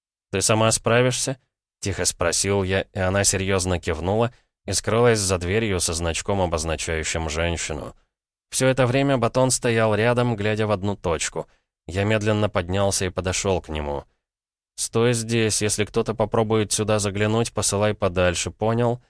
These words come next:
Батон кивнул, а я быстро зашел в дверь, ведущую в санузел для мужчин. Для общественного туалета в кафе данное помещение было довольно чистым, но любоваться на фаянсовых друзей у меня не было никакого желания.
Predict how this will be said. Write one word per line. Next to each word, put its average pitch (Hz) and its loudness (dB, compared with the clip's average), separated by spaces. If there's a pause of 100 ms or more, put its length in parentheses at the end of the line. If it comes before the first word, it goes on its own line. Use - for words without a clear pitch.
(380)
Батон 101 2
кивнул, 107 2
а 104 0
я 95 0
быстро 98 0
зашел 92 2
в 82 -6
дверь, 101 -2
ведущую 87 -2
в - -4
санузел 85 -2
для 85 -4
мужчин. 82 -4 (480)
Для 110 2
общественного 139 2
туалета 127 2
в - -6
кафе 127 0
данное 104 2
помещение 95 0
было 92 0
довольно 90 0
чистым, 85 -2 (200)
но 98 0
любоваться 98 2
на 90 2
фаянсовых 92 0
друзей 90 0
у 90 0
меня 85 0
не 87 0
было 87 0
никакого 85 -2
желания. 82 0